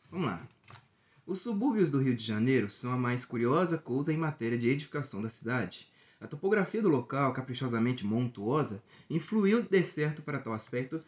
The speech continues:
mas mais influíram, porém, os azares das construções.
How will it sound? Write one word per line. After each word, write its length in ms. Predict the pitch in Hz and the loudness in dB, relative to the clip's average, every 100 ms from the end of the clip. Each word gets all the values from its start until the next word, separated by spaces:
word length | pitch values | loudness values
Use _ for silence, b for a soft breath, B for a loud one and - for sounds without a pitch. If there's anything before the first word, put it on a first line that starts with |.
| b | b
mas 520 | 107 127 127 127 - - | -4 0 2 0 -6 -6
mais 380 | 117 185 233 185 | 2 4 6 4
influíram, 460 | - 135 135 156 | 2 0 2 0
porém, 400 | 156 147 117 131 b - | 0 0 0 -2 b -10
os 120 | 117 | -2
azares 380 | 131 117 110 117 | 0 0 -2 -2
das 220 | 110 - | -2 -2
construções. 880 | - 123 135 127 - 92 82 - | -4 -6 -6 -8 -6 -8 -8 -10